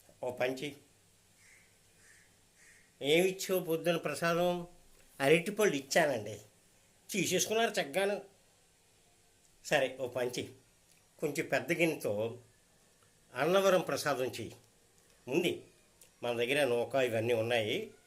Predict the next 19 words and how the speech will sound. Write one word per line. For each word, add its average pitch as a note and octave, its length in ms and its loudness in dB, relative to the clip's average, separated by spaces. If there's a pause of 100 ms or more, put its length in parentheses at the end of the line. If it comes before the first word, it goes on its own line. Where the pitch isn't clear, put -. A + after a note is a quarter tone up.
(400)
నెయ్యి B2+ 240 0
ఉంది, C#3 460 -2 (180)
చేసి C3 280 0 (1040)
ఒక C#3 60 -12
సగం F#3 360 4
మనకు F3 200 4
తీసి, E3 440 -2 (1400)
సగం F3 420 2
దాంట్లో F3+ 400 2
గరిటె C#3 380 -6
పెట్టి G#3 520 -6 (420)
ఉండు, E3+ 220 6
నేను D3+ 240 8
ఇప్పుడే F#3+ 200 2
వచ్చేస్తాను. C3+ 480 -4 (220)
అదేమిటి F#3 340 6
ఆదివారం E3+ 360 4
వెళ్ళిపోతున్నారు F#3+ 540 2
అక్కడికి? G3 640 0